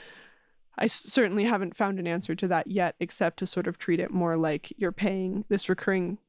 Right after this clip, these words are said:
amount for something you don't know exactly what it is, but sometimes it'll be very profound.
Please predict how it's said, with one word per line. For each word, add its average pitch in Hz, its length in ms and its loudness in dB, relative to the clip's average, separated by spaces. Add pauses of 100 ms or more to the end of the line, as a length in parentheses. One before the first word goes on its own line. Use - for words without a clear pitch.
(420)
amount 208 380 2
for - 140 0
something 185 360 0
you 165 100 2
don't 170 180 2
know 170 100 2
exactly 175 400 0
what - 160 -2
it - 120 -2
is, - 480 -4 (300)
but 196 280 0 (360)
sometimes 190 460 0
it'll 185 180 -2
be 175 320 -4 (280)
very 175 160 0
profound. - 460 -6